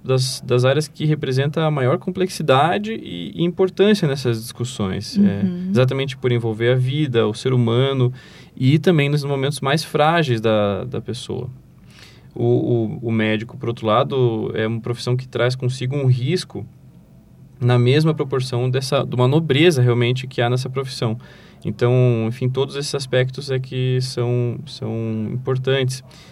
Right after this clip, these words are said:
Speaker 1: E me parece que daí, nesse contexto, cabe ao direito essa difícil função de proteger a vida, ao mesmo tempo em que torna segura a atuação do médico e estabelece limites de responsabilização e diretivas claras da atuação nos conformes da legislação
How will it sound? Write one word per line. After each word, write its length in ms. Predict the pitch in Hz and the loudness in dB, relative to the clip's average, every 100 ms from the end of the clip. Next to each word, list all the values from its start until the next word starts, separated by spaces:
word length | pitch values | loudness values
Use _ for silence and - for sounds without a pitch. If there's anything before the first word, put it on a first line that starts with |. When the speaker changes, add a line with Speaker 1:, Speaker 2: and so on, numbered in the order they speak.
| - - | -20 -10
Speaker 1:
E 140 | 113 | -2
me 100 | 120 | 0
parece 260 | 127 131 131 | 2 2 2
que 80 | 151 | 0
daí, 160 | 147 | -2
nesse 280 | 143 147 - | -2 -4 -4
contexto, 420 | 156 156 151 156 | -4 -4 -4 -8
cabe 240 | - 147 151 | -4 -2 -2
ao 60 | |
direito 600 | 151 139 139 - 156 135 - - - | -2 -4 -4 -4 -4 -6 -10 -20 -14
essa 240 | - 127 135 | -8 -4 -4
difícil 400 | 135 - 160 - | -6 -8 -8 -6
função 380 | - 185 160 175 | -4 -2 -2 -2
de 80 | |
proteger 640 | 185 175 180 156 127 120 131 | -2 -4 0 0 4 4 4
a 40 | |
vida, 400 | 147 151 165 214 - - - - - | 2 -2 -4 -4 -8 -20 -20 -16 -2
ao 140 | 143 | 2
mesmo 200 | 147 147 | 2 0
tempo 280 | 147 139 151 | -4 -4 -2
em 60 | 156 | -2
que 100 | 160 | -2
torna 300 | 135 131 147 | 0 0 0
segura 580 | - 151 123 139 156 | -4 -4 -2 2 2
a 40 | 139 | 2
atuação 420 | 131 127 127 120 | 0 -2 -2 -2
do 80 | 139 | 0
médico 520 | 131 120 135 - 185 - - - | 0 0 0 -6 -14 -14 -20 -6
e 60 | 131 | -2
estabelece 580 | 131 135 131 120 127 151 | 0 2 4 4 2 2
limites 520 | 151 131 131 127 127 | 2 4 2 0 0
de 80 | 131 | 0
responsabilização 1200 | 131 135 131 131 135 147 147 - 127 139 160 208 - | 0 0 0 0 0 0 0 0 0 2 0 -4 -8
e 80 | |
diretivas 600 | 147 147 143 - 139 147 139 | -6 -6 -6 -6 -4 -4 -4
claras 680 | - 139 131 156 113 - - - - | -2 2 4 4 0 -4 -16 -20 -6
da 140 | 113 131 | 4 4
atuação 400 | 131 147 147 127 | 4 0 0 0
nos 100 | 127 | 0
conformes 520 | 131 139 127 127 127 | -2 -2 0 2 4
da 100 | 131 | 4
legislação 760 | 127 131 135 139 - 123 139 | 4 2 0 -2 0 0 0